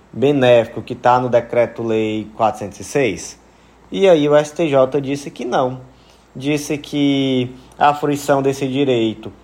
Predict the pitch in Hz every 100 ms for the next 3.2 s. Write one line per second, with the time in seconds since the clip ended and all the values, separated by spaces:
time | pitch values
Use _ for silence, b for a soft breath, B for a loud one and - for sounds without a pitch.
0 | _ - 131 131 131 131 131 120 131 131
1 | 123 120 127 113 120 113 117 113 135 160
2 | 165 139 127 131 117 117 - 165 135 131
3 | 175 359